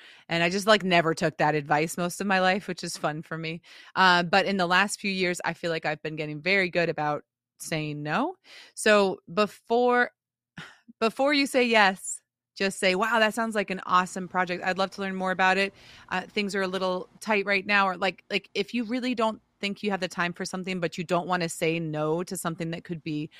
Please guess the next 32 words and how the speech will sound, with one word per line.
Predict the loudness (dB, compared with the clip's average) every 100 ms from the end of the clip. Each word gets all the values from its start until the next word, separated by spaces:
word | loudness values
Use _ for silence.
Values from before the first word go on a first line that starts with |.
| -20 -20 _
really | -2 0 0
life-changing | 0 0 0 -4 -4 -4 -4 -4
or | -6 -2 0
actually | 0 0 -4 -4 -6 _ -20 -20
very | 0 2 2
easy | 0 -6 -8
for | -8 -6
you | -6
to | -6
execute | -8 -10 -10 -8 -6
on, | -4 -4 -6
and | -10
it's | -10
worth | -10 -10
your | -10
time, | -4 0 0 -2
it's | -6 -8
worth | -8 -8
your | -12
investment, | -8 -8 -6 -8 -10 -14 -18 -16 0
just | 0 0 -6 -2
being | 2 2 2 2 -2 -6 _ _ 0
honest | 6 6 6 2 -2 -8 -4
about | -2 -2 -2 2 2 0 -4
your | -4 -2 -2
real | -2 0 2 2 0 -4 _ _ _ _
availability | -2 2 2 2 2 0 0 -2 -4 -6 -8 _ _ 0
and | 2 2 0 -6 -10 -6
be | -2 0 0 -2
slow | -4 -2 2 4 4 2
to | -2 -6 -4
say, | -2 0 2 2 -2